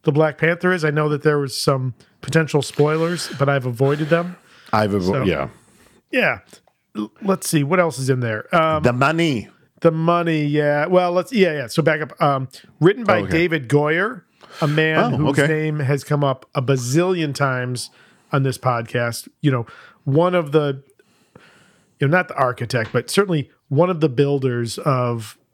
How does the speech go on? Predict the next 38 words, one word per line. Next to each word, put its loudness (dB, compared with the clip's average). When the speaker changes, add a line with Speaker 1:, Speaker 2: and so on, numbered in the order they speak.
Speaker 1:
you 0
know, -2
the 0
modern 2
Speaker 2:
D -4
C -2
U. 0
Speaker 1:
superhero 0
movies. -2
Yeah, 0
I -4
mean, 2
Speaker 2:
Mm-hmm. 0
Speaker 1:
he's, -8
you -2
know, -2
Speaker 2:
Right, 4
he -2
wrote 2
Man 0
of 0
Steel, 2
didn't 0
he? -2
Speaker 1:
He -2
wrote 4
Speaker 2:
David 0
S. 0
Speaker 1:
Man 0
of, 4
Speaker 2:
Goyer? -20
Speaker 1:
he's 2
written, -2
yeah, -2
let's, -8
uh, 0
yeah, 4
so, -2